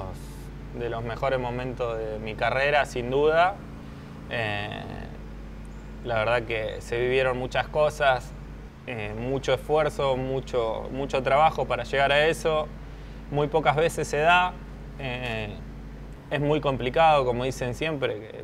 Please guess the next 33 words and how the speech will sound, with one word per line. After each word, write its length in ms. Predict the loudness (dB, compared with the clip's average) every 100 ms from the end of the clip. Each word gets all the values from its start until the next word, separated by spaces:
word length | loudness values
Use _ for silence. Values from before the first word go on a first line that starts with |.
| -6
parece 260 | -6 -4
una 140 | -8 -8
frase 300 | -4 -4 -2
armada, 360 | 0 0 0 -2
pero 220 | -8 -10 -14 -18 -10 -8
es 120 | -2
real, 340 | 4 6 6
el 100 | 4
campeón 340 | 0 0 -2 -2
es 80 | -4
uno 200 | -6 -4
solo 520 | 2 2 4 4 4
y, 280 | 2 -2 -4 -14 -20 -20 -14 -8
y 100 | -4
todos 360 | 4 4 4
trabajan 480 | 4 4 6 4 0
para 240 | 2 4
eso 480 | 4 2 2 2 2
y 80 | 2
todos 280 | 0 0 0
se 100 | -2
esfuerzan 420 | -2 -4 -4 -4
para 280 | 0 2 2
eso 420 | 0 -2 -2 0
y 60 | 0
bueno, 340 | 0 -2 -2 -12 -18 -18 -18 -18 -6
haber 300 | 0 2 2
llegado 1080 | 0 4 6 6 6 4 2 -2 -2 -4 -2
a 160 | -2
lograr 300 | 0 2 2
el 100 | 2
objetivo 460 | 0 -2 -2 0 -2
fue, 320 | -2 -6 -6